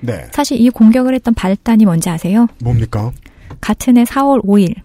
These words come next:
Speaker 2: 바로 직전이죠. 사월 십오 일에 이제
Speaker 1: 음.
Speaker 2: 어, 폭격을 했으니까 사월 오 일에 디스코텍 폭발 사고가 발단이었거든요.
Speaker 1: 디스코텍 폭발 사고?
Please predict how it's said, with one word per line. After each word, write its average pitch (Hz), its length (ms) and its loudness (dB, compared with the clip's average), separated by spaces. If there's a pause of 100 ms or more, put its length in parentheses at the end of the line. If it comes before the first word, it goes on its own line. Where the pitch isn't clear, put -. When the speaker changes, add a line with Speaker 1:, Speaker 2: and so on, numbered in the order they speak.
(140)
Speaker 2:
바로 202 180 -6
직전이죠. 202 540 0
사월 247 240 0
십오 190 280 -4
일에 175 400 -2
이제 170 260 -4
Speaker 1:
음. - 40 -8 (380)
Speaker 2:
어, 180 260 -4
폭격을 226 320 -4
했으니까 226 480 -4 (300)
사월 277 280 -2
오 202 120 2
일에 208 320 0 (240)
디스코텍 - 520 -6
폭발 285 460 -6
사고가 185 440 -2
발단이었거든요. 190 1120 -4 (240)
Speaker 1:
디스코텍 156 540 -2
폭발 156 300 -2
사고? 78 300 -6